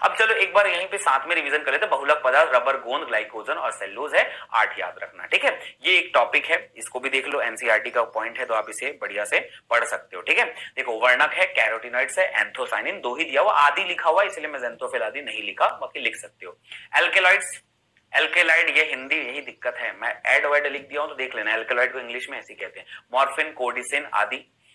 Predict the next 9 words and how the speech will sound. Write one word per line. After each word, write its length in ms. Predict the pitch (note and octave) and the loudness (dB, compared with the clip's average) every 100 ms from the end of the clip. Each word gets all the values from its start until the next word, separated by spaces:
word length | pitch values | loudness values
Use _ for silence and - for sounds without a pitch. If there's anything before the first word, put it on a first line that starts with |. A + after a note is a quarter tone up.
| _ - | _ -6
इसके 220 | C#3+ D#3+ | 0 2
बाद 200 | D3 C#3+ | 4 4
हमारे 260 | C3+ C3+ | 6 4
पास 280 | C#3 C#3 C#3 - | 6 4 2 0
पे 60 | |
टर्पिनॉइड्स 760 | C#3 B2+ B2+ C3+ B2+ C#3 C#3 E3 | 2 2 0 0 2 2 2 0
हैं, 240 | E3 - A#2 | 0 -2 -8
मोनोटर्पिन्स, 720 | B2 C#3+ C#3+ C3+ C#3 D3 - | -4 0 2 0 0 -6 -4
डाइटर्पिन्स, 720 | A#2 A2+ C#3+ C3 C3 C#3+ D3 | 0 0 2 -4 -4 -8 -10